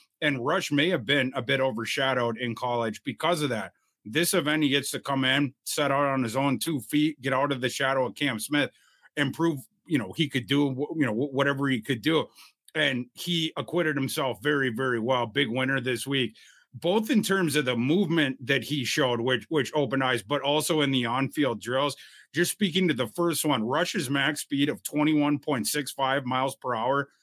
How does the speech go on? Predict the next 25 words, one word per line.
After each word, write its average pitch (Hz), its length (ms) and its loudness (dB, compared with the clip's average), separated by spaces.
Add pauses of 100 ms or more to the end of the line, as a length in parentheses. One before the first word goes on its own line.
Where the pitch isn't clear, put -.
(200)
was 143 140 2
the 139 100 -2
fastest 160 560 0
of 123 140 -2
any 156 240 2
player 143 420 0
that 131 120 0
was 123 240 0
in 139 140 2
Mobile 123 600 0
this 135 260 0
year, 147 100 2
regardless 135 580 0
of 110 140 -4
position. 123 640 -2 (360)
And 147 240 0
all 160 300 0
time 151 460 0 (140)
since 156 380 0
they 147 160 0
started 151 360 -2
doing 143 260 0
the 123 100 0
zebra 131 360 -4
tracking 143 580 0